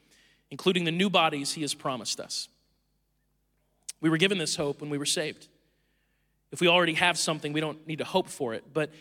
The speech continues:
if we look forward to something we don't yet have, we must wait patiently and confidently. And the Holy Spirit helps us in our weakness.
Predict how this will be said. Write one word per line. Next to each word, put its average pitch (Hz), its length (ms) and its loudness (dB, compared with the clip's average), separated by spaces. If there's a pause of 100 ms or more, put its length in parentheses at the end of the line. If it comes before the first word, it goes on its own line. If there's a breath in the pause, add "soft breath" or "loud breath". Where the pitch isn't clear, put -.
(480 soft breath)
if 147 120 -10
we 160 60 4
look 160 200 2
forward 185 300 4
to 170 60 -2
something 139 460 -2
we 156 100 0
don't 165 200 0
yet 156 160 -2
have, 170 280 2
we 175 80 0
must 160 200 -2
wait 151 200 -2
patiently 165 680 0
and 139 180 -10
confidently. 123 720 -12 (300 loud breath)
And 180 80 2
the 180 40 6
Holy 226 180 6
Spirit 262 320 4
helps 240 240 2
us 247 120 0
in 254 80 4
our 240 80 8
weakness. - 540 0